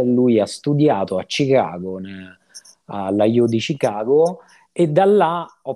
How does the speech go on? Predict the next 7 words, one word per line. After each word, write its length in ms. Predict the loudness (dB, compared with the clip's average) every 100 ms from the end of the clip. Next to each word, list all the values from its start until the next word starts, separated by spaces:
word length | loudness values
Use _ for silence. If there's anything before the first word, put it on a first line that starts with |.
| _
preso 680 | -8 -8 -8 -6 -6 -6 -12
il 160 | -18
filone 600 | -16 -12 -8 -4 -6 -6 -8
della 260 | -6 -6
short 800 | -10 -12 -6 -6 -6 -10 -12 -10
statunitense 960 | -10 -8 -10 -8 -10 -4 -4 -4 -14 -16
invece. 540 | -14 -14 -14 -16 -20